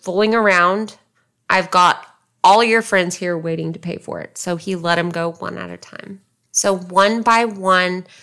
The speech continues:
the girls filed out of the room, got their purses, sat back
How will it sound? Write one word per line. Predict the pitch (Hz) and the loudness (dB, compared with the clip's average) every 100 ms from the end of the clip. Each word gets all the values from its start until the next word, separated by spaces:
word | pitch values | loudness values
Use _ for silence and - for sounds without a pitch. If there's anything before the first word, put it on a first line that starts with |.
| _ _ | _ _
the | 202 | -4
girls | 202 190 185 | 0 2 0
filed | - 190 185 185 | 2 2 2 0
out | 185 185 | -2 -2
of | |
the | 185 | -4
room, | 180 165 170 190 - | -4 -2 -2 -6 -6
got | 175 175 | -4 0
their | 196 | -2
purses, | - 180 - - - 190 - | -2 -4 -2 -2 -2 -4 -4
sat | - - - | -4 -2 -2
back | 180 175 - | -4 -6 -8